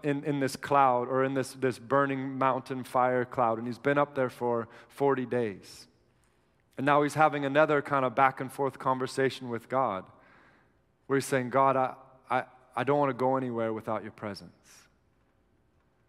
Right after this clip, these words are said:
And God says, "Okay, my presence will go with you." But he's like, "But God, <laughs> I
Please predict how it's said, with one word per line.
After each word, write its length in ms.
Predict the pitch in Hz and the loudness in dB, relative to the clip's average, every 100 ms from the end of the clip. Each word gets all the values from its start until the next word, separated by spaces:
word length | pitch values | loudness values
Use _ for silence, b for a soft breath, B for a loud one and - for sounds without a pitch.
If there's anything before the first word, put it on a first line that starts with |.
| _ _ | _ _
And 120 | 113 120 | -8 -2
God 180 | 127 | -2
says, 160 | - 120 | 0 -4
"Okay, 200 | 123 156 | 0 0
my 120 | 131 | -2
presence 420 | 120 135 127 131 | 0 -2 -2 -6
will 100 | 131 | -8
go 100 | 123 | -4
with 200 | 127 127 | -2 -2
you." 60 | 127 | -4
But 140 | 104 | -8
he's 120 | 117 104 | -6 -4
like, 200 | 101 - | -6 -6
"But 260 | 127 113 | -12 -10
God, 540 | 110 139 143 127 107 | -2 0 2 0 -2
<laughs> 20 | |
I 80 | - | -4